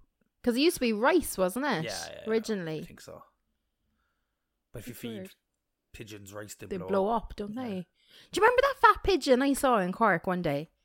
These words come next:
Speaker 2: I don't remember. No, I didn't write this in my diary.
Speaker 1: <laughs>
Speaker 2: Kate saw a
Speaker 1: No.
Speaker 2: fat pigeon today.
Speaker 1: No, you would. You remember the day.
Speaker 2: Well, you remembering birds and me remembering birds aren't the same thing.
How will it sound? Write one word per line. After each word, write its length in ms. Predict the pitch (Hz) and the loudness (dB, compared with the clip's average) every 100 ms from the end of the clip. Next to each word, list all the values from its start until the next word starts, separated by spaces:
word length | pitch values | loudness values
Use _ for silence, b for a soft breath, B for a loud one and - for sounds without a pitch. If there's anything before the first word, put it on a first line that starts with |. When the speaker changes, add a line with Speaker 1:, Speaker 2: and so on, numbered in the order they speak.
| - | -10
Speaker 2:
I 80 | 156 | -4
don't 360 | 151 180 208 | 0 0 -2
remember. 320 | 170 180 190 190 | -2 -2 0 0
No, 280 | 180 175 - b b b - | 0 0 -4 b b b -2
I 80 | |
didn't 140 | 185 190 | 2 6
write 180 | 208 208 | 6 6
this 180 | 196 | 4
in 80 | 185 | 4
my 120 | 165 | 6
diary. 540 | 160 185 175 151 135 131 - | 10 10 10 8 6 0 2
Speaker 1:
<laughs> 140 | 349 | 2
Speaker 2:
Kate 280 | 247 262 285 | 4 4 2
saw 180 | - 208 | 2 4
a 140 | 196 208 | 4 6
Speaker 1:
No. 60 | |
Speaker 2:
fat 280 | 427 202 294 | 6 6 0
pigeon 420 | - 196 160 123 123 | -2 -4 -4 -6 -6
today. 140 | 117 | 2
Speaker 1:
No, 340 | 466 330 330 | 6 8 8
you 160 | 392 392 392 | 8 8 8
would. 260 | 480 247 440 | 8 6 4
You 220 | 311 370 | 2 4
remember 300 | 370 392 392 | 4 4 4
the 120 | 285 | 4
day. 240 | 269 330 | 4 6
Speaker 2:
Well, 140 | 180 254 | 8 8
you 260 | 254 339 320 | 8 4 6
remembering 500 | 277 262 233 233 208 | 4 4 4 0 2
birds 340 | 240 240 180 | 4 4 2
and 80 | 196 | -4
me 120 | 208 | -4
remembering 460 | 196 196 180 185 170 | -4 -4 -2 -4 0
birds 320 | 185 180 165 | 2 2 2
aren't 220 | 170 147 | 0 -2
the 60 | 151 | -6
same 320 | 175 147 131 | -4 -4 -4
thing. 280 | - 127 | -6 -6